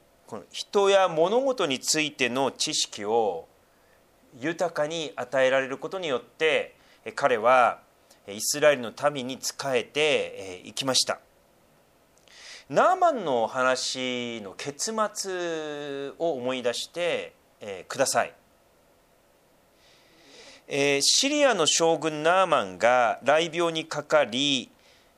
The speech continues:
で、えー、ヨルダン川に七度入りなさい、浸かりなさいと言って、彼は癒され、きれいになって、謝礼を持ってきたんですよね。で、それを拒んだんですね、エリシャが。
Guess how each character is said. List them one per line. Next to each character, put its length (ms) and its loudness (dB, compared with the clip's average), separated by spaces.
で、 400 0
え 680 -2
ー、 20 -12
ヨ 140 -2
ル 80 0
ダ 80 4
ン 60 -4
川 140 2
に 120 -4
七 240 2
度 160 -2
入 240 0
り 100 -8
な 80 -4
さ 120 -6
い、 20 -4
浸 160 -8
か 100 4
り 80 -2
な 100 -2
さ 140 0
い 40 -2
と 80 -10
言 80 -8
っ 20 -20
て、 100 -8
彼 180 -2
は 120 2
癒 240 2
さ 160 -2
れ、 60 -8
き 200 -4
れ 160 2
い 40 -4
に 100 -4
な 80 2
っ 100 -2
て、 480 0
謝 240 -2
礼 180 4
を 80 2
持 120 -4
っ 20 -14
て 100 -12
き 80 -16
た 80 -4
ん 60 -6
で 60 -14
す 100 -16
よ 80 -14
ね。 180 -8
で、 120 -4
そ 100 -4
れ 80 0
を 80 2
拒 260 2
ん 80 0
だ 100 0
ん 40 -12
で 80 -14
す 140 -10
ね、 260 -2
エ 80 -4
リ 80 -6
シ 100 -2
ャ 60 -2
が。 200 -6